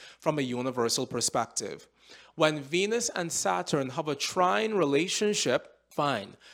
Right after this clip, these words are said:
Maybe it means that that person has a very mature understanding of love. However, when Venus and Saturn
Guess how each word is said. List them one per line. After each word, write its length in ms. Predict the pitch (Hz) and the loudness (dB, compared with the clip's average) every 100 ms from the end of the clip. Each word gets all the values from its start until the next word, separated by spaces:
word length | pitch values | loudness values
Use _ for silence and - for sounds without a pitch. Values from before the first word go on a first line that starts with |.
| - | -16
Maybe 380 | 139 139 165 165 | -4 2 2 4
it 100 | 175 | 0
means 360 | 151 143 139 139 | 0 -2 -2 -2
that 160 | 139 131 | -2 0
that 180 | 131 | -2
person 360 | - 139 135 139 | 0 -2 -2 -4
has 360 | 131 131 131 - - - | -4 -2 -2 -6 -14 -6
a 80 | 131 | -2
very 400 | 123 120 123 123 - | 0 2 0 -6 -14
mature 760 | - 135 127 - 175 160 151 143 - | -6 -4 -2 -2 0 2 4 4 2
understanding 1040 | 127 123 127 - 143 127 123 123 120 120 113 - - | -6 -4 -4 -4 -4 -4 -4 -4 -4 -6 -12 -18 -2
of 640 | 131 123 117 110 104 - - | 2 4 2 -2 -8 -20 -18
love. 680 | - 120 127 110 - - - _ _ - - | -10 0 2 2 -4 -18 -20 _ _ -20 -4
However, 580 | - 180 233 190 143 139 | 4 6 8 6 4 4
when 300 | 147 147 143 | 2 -2 -2
Venus 420 | 175 196 208 208 - | -2 0 0 -4 -4
and 180 | 147 | -4
Saturn 600 | 135 175 165 - 160 160 | 0 2 0 -2 -4 -6